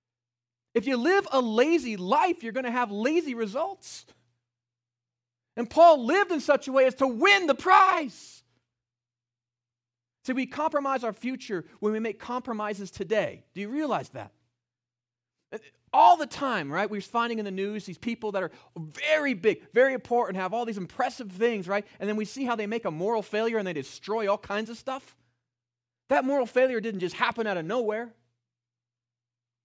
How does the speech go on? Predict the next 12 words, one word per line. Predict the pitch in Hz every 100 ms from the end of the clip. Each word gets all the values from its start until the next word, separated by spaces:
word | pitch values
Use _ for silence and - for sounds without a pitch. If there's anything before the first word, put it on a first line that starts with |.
| _
There | - 285
are | 165 -
lots | 143 220 247 -
of | 208
cracks | - 214 208 -
in | 190
the |
dam | 160 196 175 147
before | 139 175 165
it | 143
blows | 165 156
open. | 156 127 -